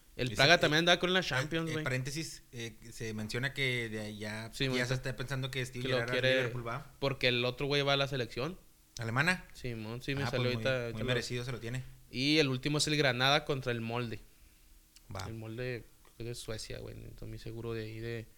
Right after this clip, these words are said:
Speaker 1: de ese pedo. Sí, dicen que, según Daily Mirror, el Liverpool buscaría al histórico Steven Gerrard para reemplazar a Jürgen Klopp, que podría irse a la selección alemana.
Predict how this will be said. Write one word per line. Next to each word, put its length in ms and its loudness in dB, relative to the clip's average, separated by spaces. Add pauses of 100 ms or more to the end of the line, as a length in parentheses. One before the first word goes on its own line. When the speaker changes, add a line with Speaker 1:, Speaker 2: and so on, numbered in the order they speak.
(580)
Speaker 1:
de 100 -8
ese 160 -8
pedo. 300 -4
Sí, 100 4
dicen 560 2
que, 480 2 (840)
según 340 0
Daily 260 6
Mirror, 540 2
el 120 -2
Liverpool 340 2
buscaría 260 0
al 80 2
histórico 420 0
Steven 260 0
Gerrard 220 4
para 200 4
reemplazar 380 2
a 40 4
Jürgen 240 0
Klopp, 300 0
que 100 -2
podría 280 2
irse 200 0
a 40 0
la 100 0
selección 340 -4
alemana. 400 -6